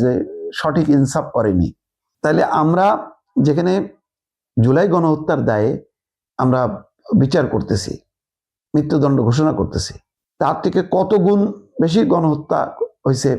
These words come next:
এ-, একাত্তরে, এই স্বাধীনতা যুদ্ধের সময় বা তার আগে প্রাককালে। তো সেটার কারণে আপনি খুব মিনমিন করে বলবেন যে ইনসাফ করেনি, ভাষাটা কি এরকম হবে?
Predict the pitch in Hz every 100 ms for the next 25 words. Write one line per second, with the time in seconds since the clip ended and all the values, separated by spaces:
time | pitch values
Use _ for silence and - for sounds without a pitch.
0 | - 392 480 - _ 120 104 113 - 82
1 | - _ _ _ _ _ _ _ _ _
2 | _ - 120 107 135 131 117 - - -
3 | - 113 107 117 - - - - _ _
4 | _ 135 - 117 - - 107 87 - _
5 | _ _ _ - 123 - 92 - _ _
6 | _ _ _ _ _ _ _ 151 185 175
7 | 185 185 180 175 160 170 156 - - 170
8 | 165 170 180 180 185 175 175 185 202 -
9 | - _ _ _ - 135 143 139 - _
10 | - 165 143 160 170 - 160 151 147 196
11 | - _ _ _ _ _ _ - 127 165
12 | 170 160 165 160 165 202 208